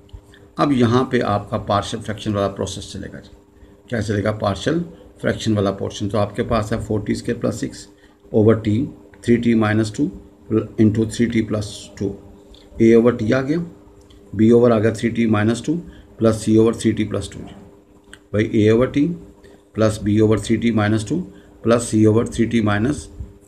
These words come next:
थ्री टी प्लस टू जी। अब हमें A, B और C चाहिए जी। जी, जब आप, अ, इस कैल्शियम लेंगे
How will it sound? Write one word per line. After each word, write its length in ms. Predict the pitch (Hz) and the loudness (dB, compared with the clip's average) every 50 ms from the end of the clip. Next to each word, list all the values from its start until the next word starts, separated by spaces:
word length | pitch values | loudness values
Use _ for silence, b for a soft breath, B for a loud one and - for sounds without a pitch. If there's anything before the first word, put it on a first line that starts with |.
| _ - | _ -8
थ्री 160 | - 113 113 | -2 -2 0
टी 140 | - - 113 | 0 0 0
प्लस 240 | 113 113 104 107 - - | 0 0 -2 -2 -4 -8
टू 60 | 101 | -12
जी। 120 | - - - - - - - - - - B B B B B _ _ - | -12 -12 -14 -16 -18 -18 -20 -20 -20 -20 B B B B B _ _ -2
अब 140 | 156 135 | 0 0
हमें 260 | 123 127 120 117 117 117 | 2 2 4 4 4 2
A, 460 | - - 120 110 110 107 110 104 - | 2 0 0 2 4 4 2 2 0
B 160 | 101 101 101 - | 0 -2 -2 -2
और 140 | - 95 - | -4 -6 -6
C 60 | - | -8
चाहिए 400 | - 98 95 - 87 82 - - | -10 -10 -10 -10 -14 -18 -18 -20
जी। 160 | - - - - - - - _ _ _ _ _ - - - - B B B B B - - | -20 -20 -20 -20 -20 -20 -20 _ _ _ _ _ -20 -20 -20 -20 B B B B B -16 -10
जी, 320 | 95 98 107 101 95 98 - - - - - 98 | -4 -2 0 0 0 -2 -4 -10 -16 -12 -4 0
जब 120 | 113 110 | 2 4
आप, 240 | 113 110 104 - - | 4 2 2 0 -4
अ, 360 | 104 101 101 - - - - - - - - - - - - - - - - - - - - - - _ - | -2 -2 -2 -2 -4 -6 -10 -16 -20 -20 -20 -20 -20 -20 -20 -20 -20 -20 -20 -20 -20 -20 -20 -20 -20 _ -6
इस 100 | 98 - | -6 -4
कैल्शियम 420 | - 110 101 95 92 - 117 117 | -2 -2 -2 -2 -2 0 0 0
लेंगे 300 | 107 110 107 110 135 147 | 2 2 0 0 -2 -6